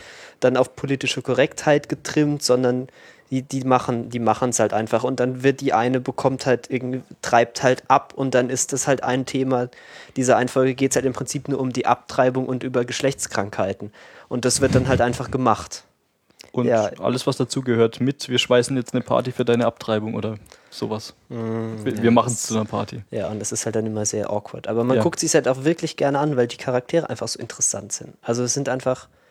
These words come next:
Speaker 1: es, es passiert jetzt nichts, was man nicht irgendwie schon mal irgendwo gesehen hat, aber die Art, in der es passiert und in der es präsentiert wird, ist halt das Faszinierende. Also die Dialoge sind irgendwie total spritzig und,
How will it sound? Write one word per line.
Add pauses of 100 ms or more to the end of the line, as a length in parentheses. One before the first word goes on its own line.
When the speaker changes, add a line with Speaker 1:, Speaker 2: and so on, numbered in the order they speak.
(280)
Speaker 1:
es, (100)
es
passiert
jetzt
nichts,
was
man
nicht
irgendwie
schon
mal
irgendwo
gesehen
hat,
aber (640)
die
Art,
in
der
es
passiert
und
in
der
es
präsentiert
wird,
ist
halt
das
Faszinierende.
Also
die
Dialoge
sind
irgendwie
total
spritzig
und,